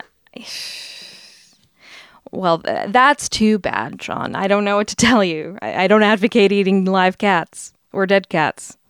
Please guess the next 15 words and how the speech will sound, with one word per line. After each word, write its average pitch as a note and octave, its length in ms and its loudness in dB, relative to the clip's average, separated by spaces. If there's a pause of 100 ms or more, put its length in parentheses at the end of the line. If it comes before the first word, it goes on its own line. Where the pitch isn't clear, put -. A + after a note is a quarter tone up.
(1700)
And E3+ 100 -8
I, D#3+ 200 -4
I E3+ 40 -4
think F#3+ 260 -4
we F3 80 0
can E3+ 320 -6
both F3+ 260 0
agree F3 240 0
on E3 140 0
that D#3+ 220 0
as E3+ 160 0
an F3 120 -2
ain't F3+ 260 0
it - 120 -6
scary E3+ 800 2